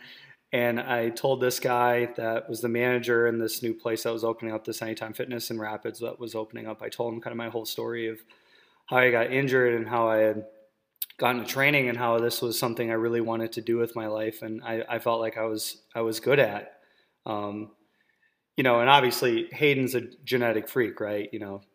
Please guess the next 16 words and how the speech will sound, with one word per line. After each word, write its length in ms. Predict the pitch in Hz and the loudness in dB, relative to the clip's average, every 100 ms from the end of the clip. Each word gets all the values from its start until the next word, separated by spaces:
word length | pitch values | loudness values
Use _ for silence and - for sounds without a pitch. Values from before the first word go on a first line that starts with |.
| _ | _
a-, 40 | 117 | -10
anybody 560 | 127 127 127 123 123 | -4 -2 2 4 4
that 140 | 117 117 | 4 2
knows 280 | 113 107 | -2 -2
the, 260 | - 107 107 | -2 -2 -2
the 80 | 110 | -6
Beagles 480 | 104 113 113 104 - | -6 -4 -2 -4 -6
know 200 | 110 104 | -8 -6
that 320 | 101 101 117 | -6 -6 -8
it's, 340 | 117 - - - | -10 -10 -14 -14
you 200 | 127 120 | -12 -8
know, 120 | 104 101 | -8 -2
that's, 420 | 123 123 - - - _ _ _ - | 0 0 -4 -10 -20 _ _ _ 6
that 180 | 143 | 8
wasn't 360 | 135 127 123 113 | 8 4 2 -2
me 420 | 123 123 120 113 | 0 2 2 -2